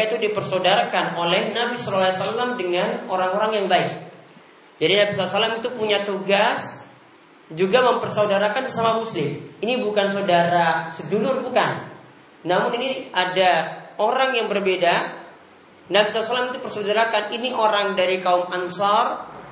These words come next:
dan ini orang dari kaum Muhajirin,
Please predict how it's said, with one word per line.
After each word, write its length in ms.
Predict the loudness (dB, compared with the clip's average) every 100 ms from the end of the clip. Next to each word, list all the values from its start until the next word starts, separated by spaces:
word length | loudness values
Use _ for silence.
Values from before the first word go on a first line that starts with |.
| -8
dan 240 | 2 2 2
ini 240 | -2 0
orang 320 | 2 2 2
dari 240 | 0 0 2
kaum 400 | 2 2 2 -2
Muhajirin, 880 | 0 0 -2 -2 0 0 -2 -6